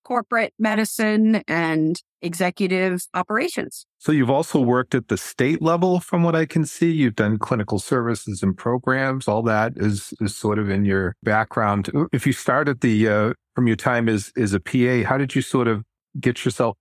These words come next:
Speaker 2: from one-to-one care to multiple care, which is population?
Speaker 1: Sure. Yeah, great question. So I graduated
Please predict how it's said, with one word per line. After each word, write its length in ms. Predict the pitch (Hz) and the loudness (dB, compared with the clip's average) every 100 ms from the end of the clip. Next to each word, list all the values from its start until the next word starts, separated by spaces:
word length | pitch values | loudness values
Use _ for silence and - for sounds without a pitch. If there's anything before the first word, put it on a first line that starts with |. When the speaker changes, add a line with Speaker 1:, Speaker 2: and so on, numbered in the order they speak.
| _ | _
Speaker 2:
from 340 | 127 110 113 107 | -2 0 0 0
one-to-one 540 | 120 127 123 117 120 | 2 2 2 2 0
care 300 | - 120 120 | 0 0 0
to 320 | 107 113 98 - _ _ _ | 2 0 0 -4 _ _ _
multiple 480 | 120 113 143 - 107 | -2 0 2 0 0
care, 260 | 101 110 92 | 0 0 0
which 200 | 92 - | 0 -2
is 100 | 90 | -4
population? 480 | - 92 95 92 87 | -4 -4 0 0 2
Speaker 1:
Sure. 260 | 240 95 - - | 2 0 -4 -4
Yeah, 300 | 214 269 170 | -2 0 -2
great 240 | 190 185 | -2 -4
question. 560 | - 196 - 143 131 - | -2 -4 -4 -4 -4 -6
So 380 | - 269 233 220 - | -4 0 2 2 0
I 540 | 226 226 226 226 233 - - 196 | 0 0 0 0 -2 -4 -12 -8
graduated 760 | 233 220 214 226 262 269 302 | 0 0 2 0 0 0 0